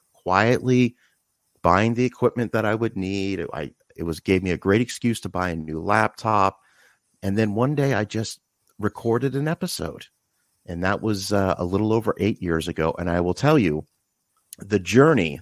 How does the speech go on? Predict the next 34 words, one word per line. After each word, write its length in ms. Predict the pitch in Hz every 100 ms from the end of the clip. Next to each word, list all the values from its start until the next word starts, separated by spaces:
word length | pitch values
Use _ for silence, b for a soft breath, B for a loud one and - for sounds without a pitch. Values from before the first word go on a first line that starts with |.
| -
that 80 | 87
I've 180 | 92
been 160 | 90 90
on 280 | 80 76 76
has 280 | 85 85 -
been 400 | 87 80 73 69 b b b _
absolutely 560 | 113 131 - 117 104 80
incredible. 560 | 80 - 64 69 - b b b -
But 240 | 117 - _ -
for 140 | 131
those 280 | 131 175 190
that 100 | 127
have 220 | 107 107
not 240 | 107 117
listened 220 | 113 - 107
to 60 |
my 100 | 101
show 240 | 87 - 73
before, 480 | - 80 69 67 _
uh, 200 | 85 82 65
it's 140 | 80
called 200 | - 117
The 40 | 139
Dana 240 | 135 123
Buckler 300 | 104 98 92
Show. 260 | - 78 73
It's 160 | -
all 160 | - 113
about 240 | 127 120
movies 380 | 101 104 98 95
and 80 | 80
the 60 | -
film 260 | 92 80
industry. 400 | 73 - - 67